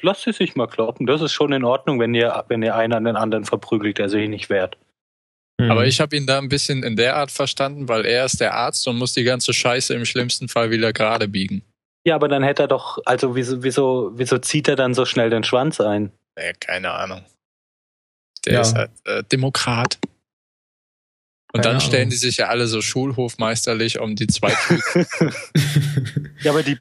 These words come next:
Speaker 1: die prügeln sich ja nicht mal, sondern Michael verprügelt
Speaker 3: Ja, stimmt,
Speaker 1: einfach
Speaker 3: weil,
Speaker 1: Jin,
Speaker 3: weil
Speaker 1: der, der,
Speaker 3: Jin
Speaker 1: der
Speaker 3: sich
Speaker 1: sich
Speaker 3: nicht
Speaker 1: wehrt.
Speaker 3: wehrt.
Speaker 2: Ja.
Speaker 1: Der
Speaker 3: Der
Speaker 1: sagt ja
Speaker 3: immer
Speaker 1: nichts.
Speaker 3: was auf Koreanisch
Speaker 1: Der steht immer
Speaker 3: entgegnet.
Speaker 1: wieder nur auf, genau,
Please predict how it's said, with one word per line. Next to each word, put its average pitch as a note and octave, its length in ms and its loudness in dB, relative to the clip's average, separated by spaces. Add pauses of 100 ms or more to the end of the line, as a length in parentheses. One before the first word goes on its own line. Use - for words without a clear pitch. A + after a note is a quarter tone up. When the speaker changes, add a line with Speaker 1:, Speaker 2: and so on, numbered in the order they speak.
Speaker 1:
die D#3+ 80 -4
prügeln B3 400 2
sich D3 220 -2
ja C3 80 4
nicht B2+ 220 0
mal, B2+ 140 4
sondern B2 300 2
Michael C#3+ 400 2
verprügelt - 1300 -2
Speaker 3:
Ja, B2+ 80 2
stimmt, D3+ 260 2
Speaker 1:
einfach D3+ 80 0
Speaker 3:
weil, G#2 140 2
Speaker 1:
Jin, D#3+ 100 2
Speaker 3:
weil G#2+ 160 0
Speaker 1:
der, B2+ 140 0
der, C3+ 180 2
Speaker 3:
Jin C3+ 80 -6
Speaker 1:
der C#3 100 -6
Speaker 3:
sich D3+ 200 0
Speaker 1:
sich - 160 -4
Speaker 3:
nicht A#2+ 100 0 (120)
Speaker 1:
wehrt. - 20 0
Speaker 3:
wehrt. G#2 420 -2
Speaker 2:
Ja. B2 200 0
Speaker 1:
Der C3 100 -2
Speaker 3:
Der A#2 220 2
Speaker 1:
sagt - 120 -6
ja B2+ 60 2
Speaker 3:
immer D3 160 0
Speaker 1:
nichts. C3+ 80 0
Speaker 3:
was C3+ 160 -2
auf - 160 -6
Koreanisch A#2+ 640 0
Speaker 1:
Der E3 100 0
steht D#3 160 0
immer D#3+ 160 2
Speaker 3:
entgegnet. D#3+ 240 -2
Speaker 1:
wieder D3+ 100 2
nur B2+ 160 0
auf, F3 380 -4
genau, D3 420 -2